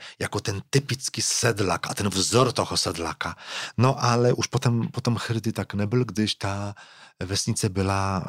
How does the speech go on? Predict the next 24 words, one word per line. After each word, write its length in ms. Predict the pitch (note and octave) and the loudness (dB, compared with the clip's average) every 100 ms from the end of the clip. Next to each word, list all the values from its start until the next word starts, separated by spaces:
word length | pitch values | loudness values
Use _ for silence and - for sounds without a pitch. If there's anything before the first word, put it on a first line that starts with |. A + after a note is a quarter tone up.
| F2+ F2 F2 F2 F2 | 0 0 0 0 -2
e, 40 | |
prostě 580 | - F2+ - - F#2+ F#2 | -2 -4 -4 -2 -2 0
na 160 | F#2 - | 0 -2
ústech 560 | A#2+ - - - - - - - - - | -2 -4 -2 -6 -8 -16 -20 -20 -20 -12
všech, 380 | F2 - G2+ A#2 - - | -4 0 0 -2 -4 -10
kteří 280 | - F#2+ | -6 -4
říkali, 420 | F#2 G2 - F#2 F#2+ | -4 -4 -4 -4 -4
že 400 | F2 F2 F#2 F2+ | -4 -4 -4 -4
oni, 720 | F#2 F2 F2 F2+ F2+ F#2 F2+ _ - - _ E2 | -6 -6 -6 -6 -8 -10 -14 _ -20 -20 _ -12
e, 640 | E2 E2+ E2+ E2+ E2 D#2+ | -8 -6 -4 -2 -2 -2
nevěří 420 | D#2+ F2+ F2+ E2+ | -4 -4 0 0
v 100 | E2 D#2 | -2 0
Boha 540 | G2 - G2+ G2+ G2+ | 0 2 0 2 2
a 200 | - F#2+ | 0 -2
vůbec 300 | E2 F2 F#2 - | -2 0 0 0
se 100 | D#2+ | -4
Boha 240 | E2 F2 | -2 -2
nebojí 760 | F2+ G#2 G2 G2+ G2 F#2+ F#2 F2+ - - | 0 2 4 4 4 2 0 -2 -8 2
a 100 | - | 2
tak 180 | B2+ F2+ | 4 2
dál, 200 | G#2 G2+ | 4 4
a 60 | G2 | 2
tak 180 | E2+ E2 | -2 0
dál. 280 | F#2 F#2 | 0 0